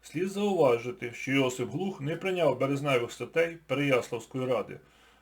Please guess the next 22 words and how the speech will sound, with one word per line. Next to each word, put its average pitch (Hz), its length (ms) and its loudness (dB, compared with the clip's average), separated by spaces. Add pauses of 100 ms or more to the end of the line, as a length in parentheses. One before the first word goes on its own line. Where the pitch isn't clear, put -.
та 123 140 0
разом 135 380 4
з 120 60 -10
Іваном 123 440 0
Богуном 170 1080 -2
не 117 120 -4
прибув 139 560 -4
на 117 160 -8
підписання 147 680 -4
до 127 300 -4 (140)
Переяслава. 120 720 -2 (1120)
Також - 380 -2
він 160 140 -4
виступив 165 480 -2
категорично 170 720 0
проти 123 480 -4 (180)
Білоцерківської 131 760 -4
угоди, 123 340 0
котра 117 340 -4
дозволяла 120 580 0
польській 113 400 -6
шляхті 160 500 -4